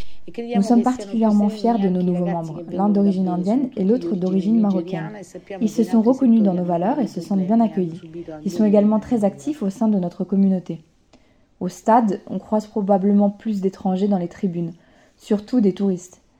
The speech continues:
Speaker 2: Dans le distinto, il règne une atmosphère sereine pour tous,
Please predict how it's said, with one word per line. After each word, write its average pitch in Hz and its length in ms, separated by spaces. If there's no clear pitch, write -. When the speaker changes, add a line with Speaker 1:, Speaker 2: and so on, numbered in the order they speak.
Speaker 2:
Dans 185 160
le 190 100
distinto, 285 640
il 202 140
règne 208 240
une 190 60
atmosphère 196 580
sereine 220 440
pour 196 160
tous, - 380